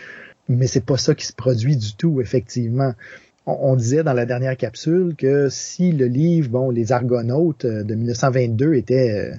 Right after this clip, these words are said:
un gros hit et un classique des classiques, ben,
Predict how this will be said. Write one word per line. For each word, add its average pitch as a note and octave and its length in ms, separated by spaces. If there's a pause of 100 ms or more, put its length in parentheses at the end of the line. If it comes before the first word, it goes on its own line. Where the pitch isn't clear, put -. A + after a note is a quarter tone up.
(480)
un A#2 180
gros C#3 380
hit E3 340
et B2 100
un A#2 100
classique C3 440
des A#2+ 120
classiques, E3 600 (360)
ben, C#3+ 340